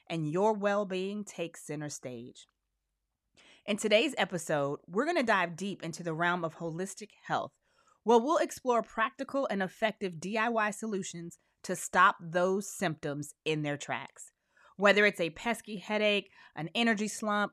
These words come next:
or maybe even the case of the sniffles, we've got you covered with holistic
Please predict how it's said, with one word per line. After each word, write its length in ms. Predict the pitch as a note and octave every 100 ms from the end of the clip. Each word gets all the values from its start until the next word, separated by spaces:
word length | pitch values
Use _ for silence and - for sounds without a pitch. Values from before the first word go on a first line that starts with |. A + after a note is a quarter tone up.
| _
or 100 | F#3
maybe 260 | G3 A3 A#3
even 200 | G#3+ G#3
the 80 |
case 320 | F3+ - F#3+ F#3+
of 140 | F3+
the 60 | F3
sniffles, 600 | - D3+ C#3+ C3+ C3+ - _ _ -
we've 280 | A#3 C4
got 240 | G#3+ G#3+ G3+
you 120 | G3
covered 460 | - G3 E3 D3+ -
with 220 | F3+ E3
holistic 600 | F#3 F3+ G3 C4+ -